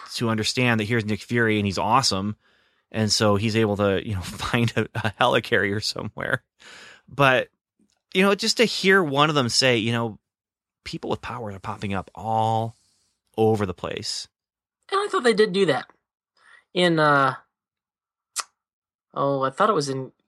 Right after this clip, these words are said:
Speaker 2: Winter Soldier. Maybe it was in, uh, Age of Ultron where they said, you know, "We got, we got powered people all over, and there,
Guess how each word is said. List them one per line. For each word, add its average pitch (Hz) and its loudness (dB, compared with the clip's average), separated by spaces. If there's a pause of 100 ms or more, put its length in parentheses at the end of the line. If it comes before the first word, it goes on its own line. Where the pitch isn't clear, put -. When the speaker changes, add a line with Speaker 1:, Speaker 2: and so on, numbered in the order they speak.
(160)
Speaker 2:
Winter 139 -4
Soldier. 143 0
Maybe 139 2
it 123 2
was 127 0
in, 127 0
uh, 120 2 (360)
Age 143 2
of 127 -2
Ultron 135 2
where 123 2
they 123 -2
said, 123 0
you 127 -6
know, 131 0
"We 147 2
got, 127 0 (240)
we 160 -4
got 147 -4 (140)
powered 139 0
people 143 -4
all 147 4
over, 147 2
and 135 -2
there, 127 -2